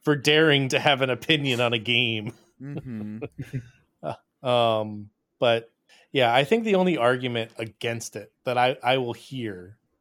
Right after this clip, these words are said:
Speaker 1: is that Twitch still has this problem with parasocial relationships and underage audiences. And it's not the streamer's responsibility to moderate that,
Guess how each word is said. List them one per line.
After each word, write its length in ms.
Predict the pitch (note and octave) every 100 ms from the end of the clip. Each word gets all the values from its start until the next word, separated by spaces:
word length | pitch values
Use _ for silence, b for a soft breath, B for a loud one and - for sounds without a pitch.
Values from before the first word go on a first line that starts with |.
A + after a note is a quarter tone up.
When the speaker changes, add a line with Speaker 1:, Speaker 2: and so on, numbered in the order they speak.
| _
Speaker 1:
is 280 | - A#2+ G#2+
that 420 | A#2 A2+ G#2+ G#2 _ _ _ _ -
Twitch 360 | F#3 F#3 -
still 280 | - C#3+ C#3
has 300 | A#2 A#2+ A#2
this 200 | A2+ A2+
problem 720 | - A2+ G#2 G#2 G#2+ G#2 G#2 A2
with 340 | G#2+ G#2+ -
parasocial 560 | - A2 G#2 A#2+ A2 A#2+
relationships 720 | G#2+ G#2 G#2 - A2 A2 -
and 100 | A2
underage 420 | G#2 G2+ G#2 G2
audiences. 760 | G#2+ G2 A2 A2+ C#3 C3+ - - _ _ _ _
And 640 | B2 A#2 A2+ A2 G#2+ G#2+ - _ - B B B B B _ _ -
it's 260 | F3 -
not 280 | F#3 G#3 G#3
the 60 | F3
streamer's 480 | - A#2+ A#2 A2
responsibility 800 | A2+ - A2+ A2 G2+ G#2 G#2+ A#2 A2
to 120 | A2
moderate 560 | G2+ G2 A2+ C3+ D3
that, 380 | D#3 D#3+ D#3 _